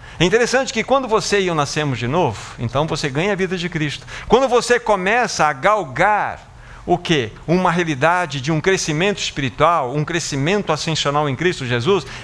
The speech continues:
é que você e eu encontraremos as batalhas. Então volte para o livro de Efésios. Então o livro de Efésios fala-nos exatamente isto.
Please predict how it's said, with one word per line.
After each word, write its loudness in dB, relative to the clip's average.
é 4
que -2
você 2
e 4
eu 2
encontraremos 0
as 0
batalhas. -4
Então 2
volte 2
para 0
o 2
livro -4
de -2
Efésios. -2
Então 2
o 2
livro 0
de 0
Efésios 0
fala-nos 0
exatamente 0
isto. -6